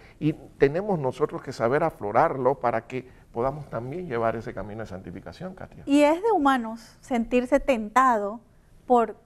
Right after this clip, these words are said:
Speaker 2: copiar, emular esa carisma, esa virtud que yo veo en mi hermano. Es de humanos. Eso tal vez a veces lo hacemos hasta de manera inconsciente. Pero como cristianos,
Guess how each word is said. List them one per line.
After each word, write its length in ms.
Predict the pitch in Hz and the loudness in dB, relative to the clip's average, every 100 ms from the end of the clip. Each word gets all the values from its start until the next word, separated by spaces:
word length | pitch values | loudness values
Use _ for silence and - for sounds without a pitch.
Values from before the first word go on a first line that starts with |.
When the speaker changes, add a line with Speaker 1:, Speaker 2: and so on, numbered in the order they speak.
| - | -2
Speaker 2:
copiar, 840 | 220 220 - 240 233 233 226 220 - | 2 2 0 2 4 4 2 0 -2
emular 920 | 233 214 214 208 226 226 220 214 226 151 - - _ - | 0 0 0 2 4 6 4 2 0 -12 -20 -20 _ 2
esa 720 | 277 285 277 - - 262 262 254 - | 4 4 2 -10 0 4 4 0 0
carisma, 580 | 220 220 247 254 240 233 | 2 2 -2 -2 0 2
esa 220 | 262 226 | 2 2
virtud 400 | 220 208 254 254 | 0 -2 0 0
que 200 | 240 226 | 2 4
yo 140 | 220 | 4
veo 220 | 214 214 | 4 0
en 80 | 208 | -2
mi 40 | 196 | -8
hermano. 360 | 190 180 185 - | -4 -4 -4 -2
Es 140 | 320 | 0
de 60 | 349 | 2
humanos. 560 | 330 285 175 - - _ | 4 2 0 -18 -20 _
Eso 460 | - 240 254 247 - - | -8 0 0 0 -4 -4
tal 160 | 196 | -2
vez 140 | 196 240 | 0 2
a 100 | 233 | 2
veces 320 | 220 240 240 - - - - | 2 -2 -8 -12 -20 -20 -12
lo 160 | 208 202 | 0 0
hacemos 380 | 202 208 220 233 | 2 -4 -4 -4
hasta 220 | 220 202 | -2 -4
de 60 | |
manera 260 | 185 190 208 | -4 -8 -10
inconsciente. 580 | 220 208 196 214 196 180 - - - | -8 -10 -8 -8 -8 -14 -18 -20 2
Pero 340 | 277 277 269 - | 6 6 4 -2
como 260 | 285 285 | 0 0
cristianos, 760 | 277 269 - 330 349 339 320 | 0 -6 -8 -6 -2 2 2